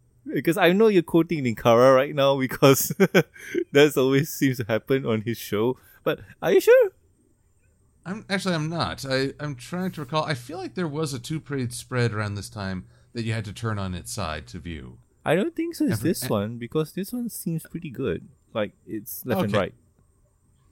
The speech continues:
Speaker 2: I withdraw my previous quote. Meh.
Speaker 1: Hmm, but anywho, while Tempest is battling Daybreaker, which is really awesome, and I would love to see how it goes,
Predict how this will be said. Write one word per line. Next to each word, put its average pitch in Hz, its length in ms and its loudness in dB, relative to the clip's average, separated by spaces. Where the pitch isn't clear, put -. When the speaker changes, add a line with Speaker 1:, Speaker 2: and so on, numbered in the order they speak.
Speaker 2:
I 107 160 2
withdraw 123 460 0
my 113 160 0
previous 95 400 -4
quote. - 400 -12
Meh. 104 180 -6
Speaker 1:
Hmm, 95 220 -8
but 113 160 -8
anywho, 113 500 -6
while 117 760 0
Tempest 156 480 -4
is - 380 -4
battling 113 600 -4
Daybreaker, 95 760 -4
which 92 260 -6
is 101 220 -16
really 123 380 2
awesome, 104 360 2
and 95 100 0
I - 20 -4
would 95 160 -2
love 104 160 0
to 107 80 -4
see - 220 -8
how 95 180 0
it 101 200 -10
goes, 107 440 -2